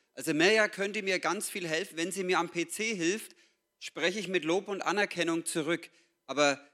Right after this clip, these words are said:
diese, diese Hilfe am, am P C, das ist nicht eine Sprache, wo ich mich ganz tief geliebt fühle innen drin. Das ist Lob und Anerkennung. Das ist sehr wichtig für mich.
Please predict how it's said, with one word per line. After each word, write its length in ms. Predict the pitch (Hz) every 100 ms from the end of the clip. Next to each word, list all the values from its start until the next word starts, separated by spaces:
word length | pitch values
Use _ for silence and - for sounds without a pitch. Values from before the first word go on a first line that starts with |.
| _ _ -
diese, 300 | 151 175 139
diese 280 | 160 151 160
Hilfe 600 | 139 202 247 226 170 -
am, 180 | 160 156
am 180 | 156
P 200 | - 151 147
C, 480 | - 208 185 220 - _ _
das 160 | - -
ist 320 | 208 202 196
nicht 200 | 208 -
eine 200 | 175 175
Sprache, 460 | - 143 180 208
wo 120 | 160 180
ich 80 |
mich 180 | 180 170
ganz 300 | 160 165 -
tief 320 | - 190 -
geliebt 460 | 180 151 190 247 -
fühle 320 | - 127 107
innen 320 | 110 135 135
drin. 320 | 123 113 92 -
Das 160 | - 135
ist 180 | 185 -
Lob 240 | 165 202
und 160 | 208 -
Anerkennung. 720 | 196 233 - - 139 95 - _ _ _
Das 200 | 170 185
ist 160 | 190 -
sehr 220 | 175 170
wichtig 360 | 180 - 160
für 140 | - 123
mich. 300 | 101 -